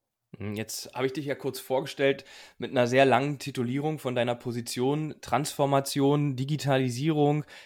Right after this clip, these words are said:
Innovation. Wie, wie passt das zusammen? Also vielleicht auch ganz, ganz persönlich aus deiner Sicht gesprochen. Ähm, das ist, ist das herausfordernd vielleicht auch zum einen für euch, äh, Digitalisierung mit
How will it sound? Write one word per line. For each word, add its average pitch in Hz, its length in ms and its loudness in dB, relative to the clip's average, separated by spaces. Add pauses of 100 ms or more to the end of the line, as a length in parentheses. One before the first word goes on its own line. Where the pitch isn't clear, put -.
Innovation. 143 840 6 (460)
Wie, 135 340 -2
wie 160 140 0
passt 165 260 2
das 156 180 0
zusammen? 135 440 4
Also 104 120 4
vielleicht 123 300 0
auch 120 140 -2
ganz, 120 340 -2
ganz 123 220 -4
persönlich 123 400 0
aus 107 160 -4
deiner 117 420 2
Sicht 107 240 -8
gesprochen. 104 640 -2
Ähm, 107 460 -4 (140)
das 110 160 -2
ist, 135 100 -4
ist 143 160 -4
das 156 100 -2
herausfordernd 147 720 4
vielleicht 135 280 -4
auch - 120 -6
zum - 240 -12
einen 139 340 -2
für - 180 -4
euch, 151 400 0
äh, - 80 -6 (100)
Digitalisierung 131 840 -2
mit 127 300 -2